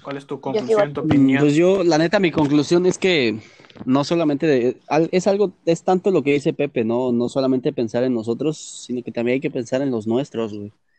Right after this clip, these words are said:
Speaker 3: Suena algo egoísta, ¿no? Pero, pues, al fin y al cabo, aquí las familias es lo que tienes que cuidar antes que cualquier otra cosa. Eh,
Speaker 1: Como diría, diría Toretto, ¿no? La familia
Speaker 3: La
Speaker 1: es
Speaker 3: familia es primero, exacto. Yo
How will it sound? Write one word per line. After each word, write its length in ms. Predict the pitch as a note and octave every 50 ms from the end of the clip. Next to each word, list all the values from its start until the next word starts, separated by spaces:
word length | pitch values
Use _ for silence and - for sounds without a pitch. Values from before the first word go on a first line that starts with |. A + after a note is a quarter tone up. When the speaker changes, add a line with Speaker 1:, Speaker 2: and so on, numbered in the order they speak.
| _ _ _ _ _ _ _ _ _
Speaker 3:
Suena 280 | - - F#3 G#3 G#3 G3+
algo 220 | G#3 G#3+ A3 A3
egoísta, 400 | F#3+ D#3 C#3+ D3+ F3 - - C#3
¿no? 100 | D3 F3 F#3
Pero, 800 | - E3 C#3 B2+ A#2 A#2 A2+ A2 G#2+ G#2+ G#2+ A2 A2 A2 A2+ _ _ -
pues, 160 | C3 B2 C#3
al 120 | C3+ B2
fin 140 | D3 C#3+ D#3
y 40 | D#3
al 80 | D3+
cabo, 320 | C3 - D3 D3 D#3 D3+ D3
aquí 600 | B2+ A2+ - C3 C#3+ D3 D3 C#3 C3 A#2+ G#2+ - -
las 180 | G#2+ A2+ A#2 G#2+
familias 420 | - A#2+ A#2+ C3 C#3 D3 C#3+ C3+
es 120 | C#3 C3+ C3
lo 100 | C#3+ C3
que 80 | C3
tienes 240 | A2+ - B2 C3 B2
que 100 | - A#2 -
cuidar 300 | - G#2 G#2 G#2+ A2+ - _ _ _ _ _ _ _ _ - - _ _ _ _
antes 220 | - A#2 A2 - A#2+
que 120 | - B2+ A2+
cualquier 300 | - F2 F#2+ F#2+ A2+ G#2+
otra 160 | - F2 F#2+
cosa. 340 | - - G#2 - - G#2 - _ _ _ _ _ _ _ _ _ _ _ _ _ - _ -
Eh, 320 | A#2+ A#2+ A#2 A2+ A2 A2
Speaker 1:
Como 240 | A#2 D3+ D3 C#3+ C#3
diría, 360 | C3+ C3 C3 C#3 D3 D3 D3 - _
diría 340 | - C#3+ C3+ C3 C3+ C3+ C3+
Toretto, 380 | - D3 C#3+ D#3+ E3+ E3+ E3 C3+
¿no? 240 | C#3 D#3 F#3 F#3+ D#3+
La 140 | C#3+ B2+
familia 320 | - - A#2+ A#2+ B2 B2 B2
Speaker 3:
La 100 | B2+ C3
Speaker 1:
es 60 | B2
Speaker 3:
familia 300 | - B2 A2 A2+ A#2+ B2
es 80 | A#2+ A#2
primero, 380 | - B2+ A#2+ A2+ A#2 A#2+ A#2 A2
exacto. 440 | G#2+ - - A#2+ A#2+ A2 - A#2+ - - - - - - - _
Yo 840 | - C#3+ D3 D#3 D#3+ D#3+ D#3+ D#3 D3 C#3 C3+ B2+ B2 A#2+ A#2+ A#2 A#2